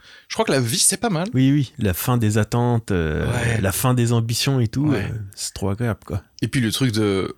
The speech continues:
Speaker 1: j'avoue, le truc de mystère généralisé, le truc de, on vit tous,
Speaker 2: Oui, oui.
Speaker 1: l'être humain vit un truc commun, tu sais.
Speaker 2: Ouais, ouais.
Speaker 1: T'es là, tu fais, oh là là, qu'est-ce qui, hein ?
Speaker 2: Oui, oui.
Speaker 1: Qu'est-ce qui va se
Speaker 2: Ouais, ouais, il y avait un petit côté Hollywood, euh,
Speaker 1: Oui.
Speaker 2: alors que maintenant, c'est devenu,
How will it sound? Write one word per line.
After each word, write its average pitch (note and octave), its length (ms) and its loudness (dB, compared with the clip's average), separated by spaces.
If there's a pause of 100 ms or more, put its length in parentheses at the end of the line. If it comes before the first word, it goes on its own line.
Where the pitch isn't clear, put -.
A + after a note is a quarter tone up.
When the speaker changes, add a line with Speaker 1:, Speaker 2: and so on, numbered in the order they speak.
Speaker 1:
j'avoue, A#2 460 2 (500)
le G#2+ 60 -4
truc B2 240 0
de A2+ 120 2
mystère B2 680 2
généralisé, A2+ 800 0
le F2+ 60 -6
truc - 200 -4
de, A2+ 80 0
on G#2+ 180 0
vit A2 220 -4 (140)
tous, F#3+ 200 0
Speaker 2:
Oui, C3 240 4
oui. G#2+ 140 4 (200)
Speaker 1:
l'être - 380 2
humain D3 300 2
vit B2 120 0
un A2+ 100 0
truc - 200 -6
commun, C3+ 380 0
tu - 80 -4
sais. D3 220 0
Speaker 2:
Ouais, G2 280 0
ouais. E2 160 -4
Speaker 1:
T'es A#2+ 120 -6
là, C3 140 0
tu - 120 -4
fais, - 220 -4
oh - 60 -4
là A#2 180 -4
là, B2 300 -4 (800)
qu'est-ce E3+ 260 0
qui, - 160 0
hein ? A#3 240 2 (160)
Speaker 2:
Oui, B2 240 2
oui. G#2+ 60 2
Speaker 1:
Qu'est-ce D4 200 4
qui B3 120 -4
va G3+ 140 4
se - 140 0
Speaker 2:
Ouais, F#3 80 4
ouais, C#3 320 4
il - 60 4
y - 20 6
avait G#3 100 4
un A#2+ 80 4
petit - 220 -2
côté C3+ 320 2
Hollywood, C3+ 760 4
euh, G#2+ 320 4
Speaker 1:
Oui. E3+ 80 4 (460)
Speaker 2:
alors A#2 200 0
que C#3+ 100 2
maintenant, D#3 280 6
c'est F#2+ 200 0
devenu, A2 580 2